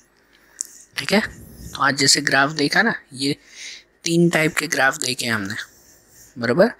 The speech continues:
बार डायग्राम, multiple बार डायग्राम और ये percentage divided बार डायग्राम। आज जैसे तीन देखे, ऐसे ही तीन और graph की methods अब हम लोग कल के videos में देखेंगे, ठीक है ना, जिसमें circular diagram,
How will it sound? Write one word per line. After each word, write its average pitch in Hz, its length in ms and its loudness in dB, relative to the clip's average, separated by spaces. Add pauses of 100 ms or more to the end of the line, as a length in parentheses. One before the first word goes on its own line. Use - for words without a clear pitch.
(420)
बार 131 220 0
डायग्राम, 143 580 2 (560)
multiple 127 520 2
बार 151 240 4
डायग्राम 160 520 2 (100)
और 123 120 -6
ये 160 140 0 (160)
percentage 143 560 0
divided 127 460 -4
बार 113 200 0
डायग्राम। 113 540 -6 (960)
आज 123 160 -2
जैसे 143 280 2
तीन 151 220 -2
देखे, 156 240 0
ऐसे 127 280 4
ही 165 120 0 (140)
तीन 151 240 -4
और 147 220 4
graph 135 300 0
की 143 160 -8
methods 135 540 0
अब 139 160 -4
हम 123 160 -6
लोग 139 140 -4
कल 127 160 -2
के 131 120 -8
videos 120 440 -2
में 117 100 -6
देखेंगे, 113 400 -10 (540)
ठीक 139 120 -6
है 190 60 0
ना, 180 140 0
जिसमें 127 320 0
circular 135 560 0
diagram, 127 600 -2